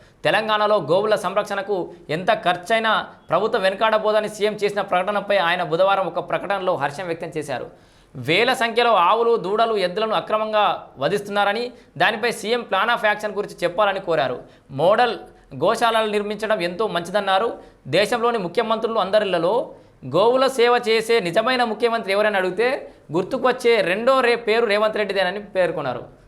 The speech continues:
So, గోశాల రక్ష-, గోరక్షకుడు ఎవరైనా అడిగితే రేవంత్ రెడ్డి పేరే గుర్తొస్తా అంటుండు. మొదటి పేరు యూపీ సీఎం యోగి అని పేర్కొన్నారు. గోరక్షణ గురించి ఒక స్పెషల్ పోలీస్ ఫోర్స్ను తయారు చేయాలని, అందులో ఒక మెంబర్గా తనను కూడా ఉంచాలని.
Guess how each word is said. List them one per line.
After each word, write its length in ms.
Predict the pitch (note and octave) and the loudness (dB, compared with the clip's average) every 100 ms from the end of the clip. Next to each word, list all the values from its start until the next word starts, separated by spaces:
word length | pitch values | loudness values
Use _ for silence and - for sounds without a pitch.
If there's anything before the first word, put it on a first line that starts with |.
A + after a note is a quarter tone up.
| - | -8
So, 60 | F3 | -4
గోశాల 580 | D#3 C3 G3+ G3+ G#3+ G#3 | -2 0 0 2 2 2
రక్ష-, 220 | F#3+ F#3+ D3 | 0 -4 -2
గోరక్షకుడు 580 | D#3+ G#3 G#3 G#3 G#3 | 0 2 0 -2 -2
ఎవరైనా 300 | F#3 F#3+ F#3+ | 0 0 0
అడిగితే 300 | F3+ E3+ A#3+ | -2 0 0
రేవంత్ 280 | A#3+ E3+ F3+ | 0 0 0
రెడ్డి 200 | F3+ E3+ | -4 -2
పేరే 160 | F3 E3+ | 0 0
గుర్తొస్తా 380 | D#3 E3+ - D3 | -2 -6 -4 -4
అంటుండు. 420 | C#3 D3+ A3+ - - - | -4 -4 -4 -6 -20 -12
మొదటి 280 | - F#3 A#3 | -2 0 2
పేరు 240 | A3+ A#3+ A3+ | 4 2 4
యూపీ 300 | G#3 G#3 A3 | 2 0 -2
సీఎం 380 | A3 A3+ F#3 - D3 | -2 -4 -4 -8 -2
యోగి 280 | F3+ A3 | 0 2
అని 200 | A3 G#3 | 2 0
పేర్కొన్నారు. 580 | F#3 F#3 F#3 F#3 F#3+ A#3+ - - - C3+ | 0 -2 0 0 0 0 -6 -18 -16 -2
గోరక్షణ 500 | E3+ A#3+ B3 A#3+ A3 | 2 2 2 0 0
గురించి 220 | A3+ A#3+ | 2 0
ఒక 120 | A3+ | 0
స్పెషల్ 400 | A3 - - B3 - | -2 -2 -2 -2 0
పోలీస్ 340 | G#3+ A#3+ A#3+ - - - _ | 2 2 0 -6 -18 -20 _
ఫోర్స్ను 420 | - A3 A3+ A#3 | 0 0 2 -2
తయారు 340 | A#3 F3+ G#3 G#3+ | 2 4 4 2
చేయాలని, 420 | G#3+ G#3 A3+ C4 - - - | 2 2 0 -4 -10 -20 -8
అందులో 260 | E3 G#3 A#3+ | -6 0 0
ఒక 100 | A#3 | 2
మెంబర్గా 420 | F#3 G#3 A#3+ B3 | 0 0 2 2
తనను 300 | A#3 G#3+ A#3 | 2 0 2
కూడా 140 | A#3 A3+ | 2 2
ఉంచాలని. 480 | G#3 G#3 E3+ C3+ | 0 0 0 -4